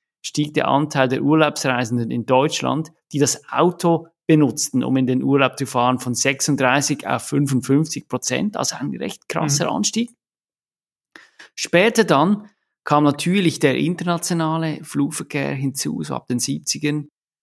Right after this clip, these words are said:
Speaker 1: Und das ist nur der Verkehr. Es gab ganz viele andere Faktoren, die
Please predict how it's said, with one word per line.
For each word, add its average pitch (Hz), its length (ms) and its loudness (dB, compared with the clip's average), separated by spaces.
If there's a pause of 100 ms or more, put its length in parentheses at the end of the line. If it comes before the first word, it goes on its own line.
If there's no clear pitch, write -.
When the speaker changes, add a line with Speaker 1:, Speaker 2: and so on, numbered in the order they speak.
(400)
Speaker 1:
Und 165 720 6 (220)
das 151 200 2
ist 175 160 0
nur 160 160 8
der 143 80 6
Verkehr. 156 480 -2
Es 170 160 -2
gab 143 160 0
ganz 151 240 2
viele 143 200 0
andere 180 360 0
Faktoren, 165 840 -2 (380)
die 147 340 -4